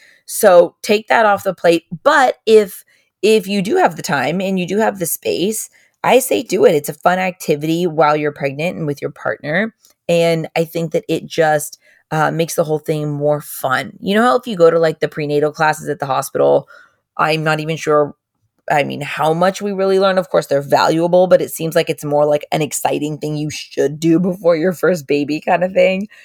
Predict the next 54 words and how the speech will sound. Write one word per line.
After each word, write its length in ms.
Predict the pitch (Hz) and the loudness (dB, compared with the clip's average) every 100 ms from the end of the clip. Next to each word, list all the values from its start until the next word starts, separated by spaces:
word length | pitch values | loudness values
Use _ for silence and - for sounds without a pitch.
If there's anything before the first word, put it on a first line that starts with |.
| - _ _ - | -20 _ _ -12
So 600 | - - 208 190 180 175 - - | -2 4 6 8 6 4 -6 0
I 100 | 196 | 0
think 200 | 196 180 | 0 -6
it's 180 | - - | -8 -2
fun 280 | 180 165 170 | 0 2 0
if 160 | 160 - | -4 -6
you 400 | 151 147 147 127 | -2 0 -2 -4
can 240 | - 170 214 | -2 -2 0
do 100 | 151 | 0
it 80 | |
ahead 200 | 131 139 | 0 -2
of 60 | 127 | -4
time. 220 | 123 143 | -6 -6
It 60 | 147 | -6
gives 180 | 151 143 | -6 -2
you 140 | 147 | -2
a 80 | 139 | -2
fun, 280 | - 151 147 | -2 -2 -2
like, 200 | 143 139 | -8 -6
weekend 380 | 147 151 143 | -2 0 -2
project 420 | 139 139 135 139 - | -2 -4 -2 -8 -10
and 100 | 139 | -12
it 60 | |
gets 200 | 139 - | -12 -12
you 180 | 131 131 | -8 -6
and 80 | 131 | -6
your 100 | 135 | -8
partner 300 | - - 139 | -6 -6 -8
excited 400 | 139 - 139 135 | -6 -4 -4 -8
for 100 | - | -14
baby. 360 | - 135 135 139 _ _ _ _ _ _ _ _ - - - | -12 -12 -14 -16 _ _ _ _ _ _ _ _ -20 -20 -4
Hospital 420 | 208 214 - 247 | -2 0 4 4
bag. 400 | 214 196 196 180 | 4 4 2 2
Listen, 240 | 175 151 127 - | 0 -2 -4 0
I'm 160 | 190 311 | 0 2
a 40 | |
big 200 | 233 175 | 0 0
fan 180 | 170 160 | 0 0
of 120 | 147 | 0
doing 240 | 147 180 | -2 -2
that 140 | 220 196 | 0 0
ahead 280 | 135 131 156 | 0 0 0
of 80 | |
time. 340 | - 120 127 135 - _ - | 0 -6 -10 -14 -18 _ -8
You 200 | 156 220 | -4 -4
just 220 | 311 285 | -4 -4
never 380 | 165 160 151 156 | 0 2 2 0
know. 440 | 160 156 151 117 131 | 2 2 2 0 -4
I 60 | |
mean, 180 | 151 147 | -4 -4
really, 320 | 147 175 214 | 0 2 2
after 320 | - 165 - 165 | 2 0 -2 -6
thirty-seven 800 | - 165 160 156 156 143 143 | -2 -2 -2 -4 -4 -4 -6
weeks, 440 | 180 226 180 - | -4 -2 -4 -6